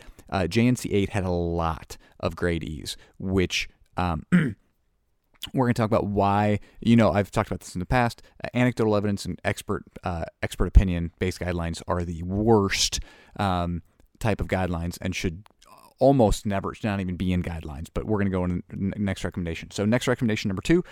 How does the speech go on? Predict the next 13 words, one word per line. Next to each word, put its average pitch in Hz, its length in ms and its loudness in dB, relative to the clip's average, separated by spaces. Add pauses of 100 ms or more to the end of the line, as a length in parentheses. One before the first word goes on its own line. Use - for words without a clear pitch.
(240)
uh, 104 140 0
guideline, 123 640 2 (260)
uh, 92 380 -2 (400)
sorry, 101 360 0 (220)
uh, 101 180 0
in 127 140 2
the 120 80 4
general 127 240 0
population 107 560 -2
less 120 300 0
than 95 160 -2
age 82 180 -6
sixty, 87 460 -6